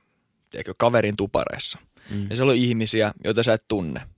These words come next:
Speaker 1: ja keskusteluaiheeksi tulee vaikka, vaikka ilmastonmuutos tai, tai yhdenvertaisuusasiat tai joku Jenkkien
Speaker 2: Mm.
Speaker 1: presidenttitilanne. Ja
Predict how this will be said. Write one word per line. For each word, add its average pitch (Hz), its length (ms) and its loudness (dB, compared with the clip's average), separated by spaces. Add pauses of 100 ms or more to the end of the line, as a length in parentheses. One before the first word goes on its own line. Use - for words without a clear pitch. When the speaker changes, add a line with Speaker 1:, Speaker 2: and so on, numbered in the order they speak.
(160)
Speaker 1:
ja 113 160 2
keskusteluaiheeksi 151 1200 0
tulee 110 320 0
vaikka, 90 360 -6 (640)
vaikka 101 420 2 (760)
ilmastonmuutos 101 1000 2
tai, 69 280 0 (1120)
tai 101 160 2
yhdenvertaisuusasiat 101 1300 2
tai 82 220 0
joku 92 380 -4 (1300)
Jenkkien 104 440 4
Speaker 2:
Mm. - 20 2
Speaker 1:
presidenttitilanne. 80 920 0 (1200)
Ja - 120 2